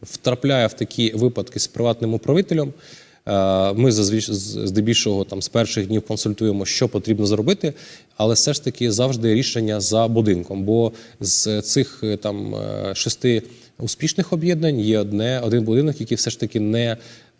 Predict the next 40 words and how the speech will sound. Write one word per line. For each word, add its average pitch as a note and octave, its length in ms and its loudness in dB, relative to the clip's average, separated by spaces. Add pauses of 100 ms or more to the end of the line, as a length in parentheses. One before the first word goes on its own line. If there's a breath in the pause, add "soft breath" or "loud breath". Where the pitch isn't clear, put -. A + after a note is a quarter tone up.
(120)
е, G2 200 -4
не A2 120 4
наважився B2+ 580 4
створити A2 440 0
об'єднання, D#3+ 440 0
до B2 100 -2
сих - 160 -2
пір C#3+ 140 -2
стоїть A#2 380 -2
з G#2 100 -2
забитими G#2 640 0 (180)
О G2+ 80 2
С F#2+ 80 2
Б F#2+ 120 -2
І, G#2 160 4 (220)
е, F#2 640 -4
вікнами G#2+ 420 -2
в F#2 260 -2
місцях G2 280 0
загального G2 380 -2
користування. F2+ 560 -4 (920 soft breath)
Ну, C#3 140 4
не E3 100 6
вони, D3+ 300 4
не C3 320 2
змогли C3 340 4
вони G#2+ 380 2
знайти G#2+ 340 2
волі D3+ 220 4
в C3+ 60 0
своєму B2+ 220 0
будинку, A2+ 400 0
не G2+ 100 0
зна-, G2+ 260 -2
не, A2 220 0
не A2 160 -2
змогли G#2+ 320 2
вони G2+ 320 0 (800)
знайти, G#2+ 520 0 (480 loud breath)
е, F#2+ 540 2